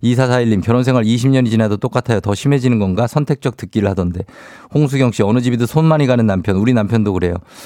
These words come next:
예, 다 그런 건 아닙니다. 예, 아주 그냥 잘 알아서 잘하는 남편들도 많이 있는데, 안 그런 분들도 상당하다는.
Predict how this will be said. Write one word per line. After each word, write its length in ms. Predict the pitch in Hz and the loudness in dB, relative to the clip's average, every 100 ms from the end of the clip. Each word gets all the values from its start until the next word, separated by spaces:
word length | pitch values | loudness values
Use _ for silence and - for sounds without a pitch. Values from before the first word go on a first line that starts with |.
| - | -4
예, 220 | 92 95 87 | -2 0 -2
다 160 | - 135 | -2 2
그런 240 | 170 160 | 2 4
건 120 | 151 | 2
아닙니다. 560 | 110 101 101 95 92 87 - | 2 0 2 0 -4 -8 -4
예, 300 | 101 98 92 | -2 0 -2
아주 200 | 92 110 | -4 -2
그냥 140 | 120 117 | -2 -2
잘 180 | - | -2
알아서 200 | 123 123 | -2 -2
잘하는 440 | - - 123 143 135 | -4 -6 0 2 2
남편들도 580 | 110 101 101 101 104 123 - - - | 0 0 0 -2 -2 -6 -8 -18 -4
많이 320 | 95 104 104 | 0 2 2
있는데, 560 | 98 98 87 85 107 135 - - | 2 2 0 0 -2 -4 -12 -12
안 160 | - 95 | -2 0
그런 200 | 104 101 | 0 0
분들도 320 | 95 92 82 | 0 0 -2
상당하다는. 760 | 90 - 160 156 127 87 87 85 | -6 -2 0 2 0 -4 -6 -10